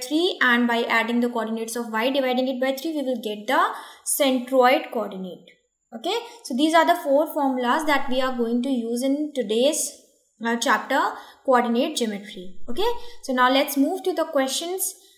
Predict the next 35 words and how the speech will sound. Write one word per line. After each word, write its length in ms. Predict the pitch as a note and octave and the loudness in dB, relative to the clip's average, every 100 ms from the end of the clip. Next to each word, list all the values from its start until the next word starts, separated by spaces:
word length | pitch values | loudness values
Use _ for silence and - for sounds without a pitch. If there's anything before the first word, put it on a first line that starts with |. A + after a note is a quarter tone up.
| _ | _
So 100 | C#4+ | -8
first 640 | C#4 D#4+ D4+ - - - | 2 6 6 4 -2 -4
multiple 440 | C4 C#4+ C#4+ D#4 D#4+ | 0 0 0 -4 -4
choice 340 | D#4 C4+ D4 | 0 0 0
question 360 | C#4+ B3+ C4+ B3 | -2 -2 -2 -2
is 160 | A#3+ G3+ | -4 0
this, 340 | C4 G#4+ - - - - _ C#4+ | 0 0 -4 -8 -20 -20 _ 2
the 100 | C4 | 6
distance 520 | D#4 - G#4+ A4 G#4 | 6 4 0 2 2
of 140 | G4 | 0
the 80 | D#4+ D4+ | -2 0
point 300 | D4+ D4+ D#4 - D4+ | 2 2 0 -4 0
P 360 | C#4 D#4 - | 0 0 -2
to 420 | D#4+ E4+ F4+ G4 - - _ - | -4 0 0 -2 -8 -20 _ -2
three, 260 | C4+ C4 | 0 2
the 100 | C#4 | 2
coordinate 440 | C4+ B3+ C4+ D4 D4+ | 4 2 2 0 0
of 160 | D#4 | -2
point 300 | D4 C#4 C4+ | 0 2 2
P 160 | C4+ C4+ | 2 0
is 100 | B3 | 0
given 340 | A3+ A3 C#4 G#4 - - _ - | -2 -2 -4 -8 -18 -20 _ 0
from 360 | D4+ D#4 E4+ E4+ | 8 8 8 4
the 100 | - | 2
x 240 | A3+ - G3+ | 2 0 -8
axis। 360 | - - G3 - - | -10 -10 -6 0 2
ठीक 100 | A#3+ B3 | 4 4
है, 60 | |
आपको 500 | F4 A#3+ A#3 - D#4+ | 4 4 2 0 0
एक 180 | D4+ D4 | 0 0
कोऑर्डिनेट 440 | B3+ A#3 C4 D4+ C#4 | 0 2 2 0 0
दिया 240 | C4 A#3+ | 0 0
गया 180 | A#3 C#4 | 0 -2
है 60 | |
P, 140 | D#4 | -2